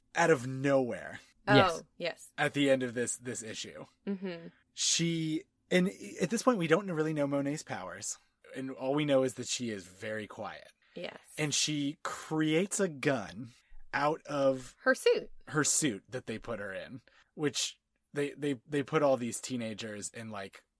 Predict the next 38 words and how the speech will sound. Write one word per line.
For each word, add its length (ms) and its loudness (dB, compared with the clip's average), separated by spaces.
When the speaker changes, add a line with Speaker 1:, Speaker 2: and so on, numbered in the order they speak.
Speaker 1:
a 80 -6
suit 480 -2
and 140 -8
then 80 -6
gave 240 -4
them 180 -4
weird 300 -8
cutouts 500 -6
on 160 -4
it, 180 -4
which 300 -10
I 80 -8
don't 180 -8
know 60 -10
if 80 -6
Speaker 3:
Sexy 340 2
suits 540 4
for 180 0
teenagers, 760 4
Speaker 1:
It's 80 -4
Speaker 3:
because 240 2
that's 280 2
really 400 6
appropriate, 800 4
right, 400 -2
guys? 540 2
Speaker 1:
What, 220 4
like, 260 12
Speaker 3:
Don't 100 12
Speaker 1:
robots? 640 12
What? 440 8
Why 220 6
do 100 4
they 180 6
care? 380 2
Speaker 3:
Yeah. 320 4
Mm, 520 4
uh, 440 2